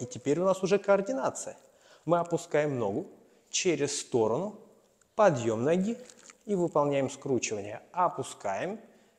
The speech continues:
через сторону, скручивание. Вдох, выдох, вдох и через сторону, выдох,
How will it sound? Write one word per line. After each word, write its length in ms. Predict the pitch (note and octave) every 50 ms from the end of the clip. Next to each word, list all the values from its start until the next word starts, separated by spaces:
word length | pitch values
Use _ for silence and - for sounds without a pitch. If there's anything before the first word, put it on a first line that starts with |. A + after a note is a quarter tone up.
| _ _ _ -
через 400 | - - - C3 A#2+ C3 C#3 -
сторону, 540 | - - D#3+ F3+ G3+ G#3+ A#3 B3+ B3 B3 - - - - - - -
скручивание. 800 | - - - - D3 D3 C3+ B2+ - B2 A2 G#2+ G#2 - - - _ _ _ _ _ _ _ _ _ _ _ _ _ _ _
Вдох, 460 | G2+ - A2 G#2+ C#3 G3 G#3 - - - - - - - _ _ _ _ _ _ _ _ _ _ _ _ _ _ -
выдох, 500 | C#3+ C#3+ D3+ C#3 B2 A#2 - - - - - - _ - _ _ _ _ _ _ _ _ _ _ _ _ _ _ _
вдох 560 | A2+ G#2+ A2+ G#2+ G2 G2+ A2 F3+ F#3 - - - - - -
и 180 | - G3+ F#3 -
через 360 | - - - A#2 - - -
сторону, 440 | - - G#3 A3 A3+ A3+ A3 A#3 A3+ - - - - - - - - _ -
выдох, 460 | A#2 B2 B2 A#2+ - - - -